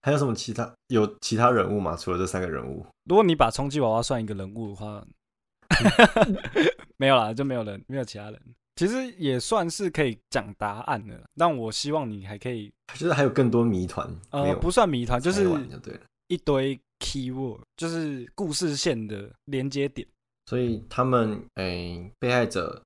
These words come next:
Speaker 1: 应该说加害者爱上被害者之后，还有发生一些事情。
Speaker 2: 嗯，对。但那，那，那，那件事情是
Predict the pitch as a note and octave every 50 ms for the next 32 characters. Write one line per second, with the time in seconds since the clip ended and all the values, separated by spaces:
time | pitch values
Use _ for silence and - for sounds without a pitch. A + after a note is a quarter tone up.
0 | _ _ - A#2 B2 A#2+ B2+ B2+ B2 - C#3+ C#3 C3 C3 C3 D#3+ D3 A#2 G2 -
1 | - F#2 D#2+ C#2+ C2+ - - - - D#3 C#3 B2 D#3 C#3 B2+ A#2 A#2+ - B2+ A#2
2 | A2+ A#2 A2 G2 - - - - - - - - _ _ _ - - A2+ A2 A2
3 | A#2+ F#2+ E2 F#2+ F2 E2 - - F2 E2+ F#2 F2 E2+ D#2+ E2+ D#2+ - - G2 -
4 | - - - _ - - B2+ A#2+ A2+ A#2 A2 A2+ A2+ A2 A2 _ - D#3 C3+ -
5 | - _ _ - _ _ - B3 B3+ A#3 A#3 A3 G3+ - G#3 G#3+ G3+ G3 G3 G3+
6 | F#3 F3+ F#3+ G3+ G3 F3+ F#3+ F3+ - F3+ D3+ A#2 A2+ A2 - B2+ C3 A#2+ A2+ G#2+
7 | -